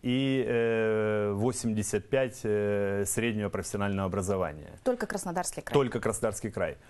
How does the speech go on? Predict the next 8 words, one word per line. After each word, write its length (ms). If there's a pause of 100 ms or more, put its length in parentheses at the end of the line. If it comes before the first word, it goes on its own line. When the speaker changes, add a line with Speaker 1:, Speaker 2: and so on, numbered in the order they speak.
(120)
Speaker 1:
Но, 560
э, 1200 (760)
приглашёнными, 920
участниками 840
форума, 400
участниками 580
деловой 500
программы, 680